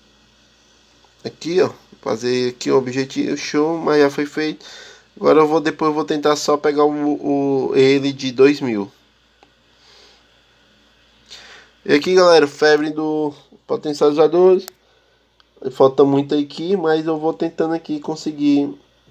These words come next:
todos eles. Se eu conseguir, é bom demais. O segundo aqui, galera.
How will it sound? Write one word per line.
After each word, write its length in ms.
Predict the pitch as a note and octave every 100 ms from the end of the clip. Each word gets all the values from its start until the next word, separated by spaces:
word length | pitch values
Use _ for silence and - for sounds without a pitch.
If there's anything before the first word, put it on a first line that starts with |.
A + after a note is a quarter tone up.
| -
todos 400 | C#3+ C#3+ D#3 C#3+
eles. 540 | A2+ F#2+ - - - _ _ _ _ _ _ _ _ _
Se 140 | -
eu 80 | C3+
conseguir, 580 | C#3+ C#3 C#3+ C3+ C#3+ C#3+ C#3
é 100 | D3
bom 380 | C3 A#2+ B2+
demais. 720 | A2+ G#2+ G2+ G2+ G#2 G#2 - - _ _ _ _ _ _ _ - - _ _ _ _
O 80 | -
segundo 480 | - D3 C#3+ D#3+ D#3+
aqui, 320 | D3+ - F#3
galera. 400 | F3 E3 D#3+ -